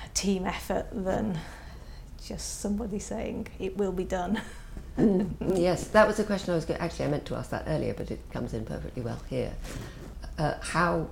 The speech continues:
Speaker 2: <laughs> I was gonna say, how cooperative that, I mean, uh, do
Speaker 1: Uh,
Speaker 2: you, do you find that in general people are, are sympathetic to your brief and, you know, you have to do what you have to do, which might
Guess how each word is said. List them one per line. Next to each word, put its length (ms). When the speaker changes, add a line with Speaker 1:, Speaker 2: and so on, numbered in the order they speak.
Speaker 2:
<laughs> 180
I 1160
was 80
gonna 160
say, 100
how 240
cooperative 640
that, 220
I 60
mean, 220
uh, 80
do 80
Speaker 1:
Uh, 100
Speaker 2:
you, 140
do 100
you 200
find 400
that 120
in 140
general 380
people 480
are, 140
are 240
sympathetic 640
to 100
your 500
brief 400
and, 400
you 60
know, 80
you 220
have 220
to 60
do 140
what 180
you 120
have 180
to 100
do, 140
which 220
might 220